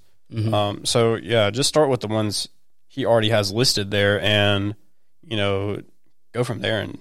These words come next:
Speaker 2: study.
Speaker 1: Yeah. Uh, I kinda put verses two and three together,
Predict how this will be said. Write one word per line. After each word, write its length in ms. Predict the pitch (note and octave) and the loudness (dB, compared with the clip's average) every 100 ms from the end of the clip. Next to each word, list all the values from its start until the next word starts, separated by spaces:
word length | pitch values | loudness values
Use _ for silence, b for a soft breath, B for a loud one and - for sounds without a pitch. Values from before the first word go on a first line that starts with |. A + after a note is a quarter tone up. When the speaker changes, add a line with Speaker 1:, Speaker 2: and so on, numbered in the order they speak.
| - | -20
Speaker 2:
study. 420 | - - G#2 G2 - - - - - | -18 -8 -6 -6 -10 -20 -20 -20 -10
Speaker 1:
Yeah. 200 | - A2 - - - - - - - - | -2 -2 -2 -20 -20 -20 -20 -20 -20 -16
Uh, 140 | - A#2+ - | -4 -2 4
I 140 | C3 | 6
kinda 220 | D3+ E3+ E3 | 8 6 8
put 240 | D3+ B2+ | 8 6
verses 560 | A2 B2 A2 A2+ G#2+ - | 8 6 6 2 2 2
two 220 | - B2+ | 4 4
and 140 | A#2+ | 4
three 260 | A2+ A2+ A2+ | 2 0 2
together, 560 | G2+ G2+ G2+ A#2+ C#3 | 0 0 2 0 -2